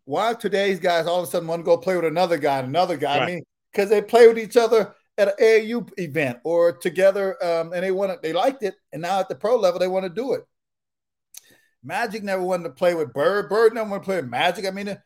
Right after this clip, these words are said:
Speaker 1: you talk about rivalries. None of these guys wanted to go play with a rivalry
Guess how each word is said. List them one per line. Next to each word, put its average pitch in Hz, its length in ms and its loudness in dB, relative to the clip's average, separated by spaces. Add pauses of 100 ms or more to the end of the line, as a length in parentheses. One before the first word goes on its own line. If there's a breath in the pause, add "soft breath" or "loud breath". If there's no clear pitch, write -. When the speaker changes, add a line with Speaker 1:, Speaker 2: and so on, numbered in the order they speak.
(140)
Speaker 1:
you 202 120 -14
talk 220 240 -4
about 190 280 -6
rivalries. 190 500 -4
None 208 140 -6
of 240 60 -8
these 214 220 -8
guys 185 360 0
wanted 170 180 -6
to 151 60 -4
go 151 360 -2
play 165 440 0 (340)
with 147 100 -6
a 127 80 -2
rivalry 139 680 -4